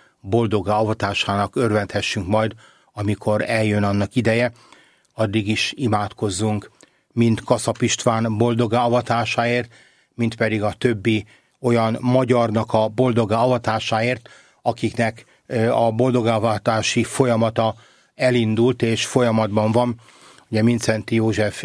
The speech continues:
bíborosért, Bódi Magdáért, a ferences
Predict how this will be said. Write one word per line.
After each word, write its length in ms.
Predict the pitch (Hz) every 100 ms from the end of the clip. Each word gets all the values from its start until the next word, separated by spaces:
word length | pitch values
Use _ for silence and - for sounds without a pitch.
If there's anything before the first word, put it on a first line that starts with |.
| -
bíborosért, 800 | 110 117 113 117 113 - 107 101
Bódi 300 | 113 123 117
Magdáért, 800 | 113 110 101 107 110 107 104 - - - - -
a 240 | 113 104
ferences 800 | - 127 117 117 113 120 110 -